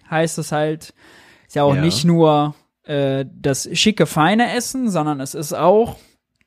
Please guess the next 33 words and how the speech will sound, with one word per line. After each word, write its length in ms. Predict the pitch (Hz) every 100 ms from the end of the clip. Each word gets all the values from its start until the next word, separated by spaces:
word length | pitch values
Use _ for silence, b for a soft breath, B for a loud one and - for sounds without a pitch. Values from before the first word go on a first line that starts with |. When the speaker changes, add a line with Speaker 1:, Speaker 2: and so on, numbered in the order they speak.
| _ -
Speaker 1:
der 220 | 165 156
Döner, 420 | 151 160 185 208 208
bei 160 | 156
dem 160 | 160 175
man 140 | 170
sich 160 | 170 165
setzt. 400 | 175 180 - -
Es 260 | 143 139
ist, 320 | 147 139 - -
äh, 60 |
auch 840 | - 139 131 - - 98 175 208 - _ _ _
die 100 | 180
Currywurst 640 | 170 185 180 170 170 170 -
in 260 | 156 165 160
einer 160 | 147
Kneipe. 720 | - 143 151 185 180 180 180 -
Es 140 | 139
ist 160 | 156 143
auch 300 | 127 170 175 _
die 60 | 170
Pommes. 500 | - 156 175 165 -
Es 160 | 147 160
ist 140 | 151
auch 440 | 147 175 185 - _ -
der 80 | 156
Burger 340 | 165 190 175
King. 400 | - 180 175 180
Also, 460 | 127 147 147 139 135 B B B B B B
ja, 200 | 139 160
nicht 280 | 160 165
nur 200 | 180 170
die 160 | 151 165
Austern, 840 | 147 185 190 - 151 196 220 202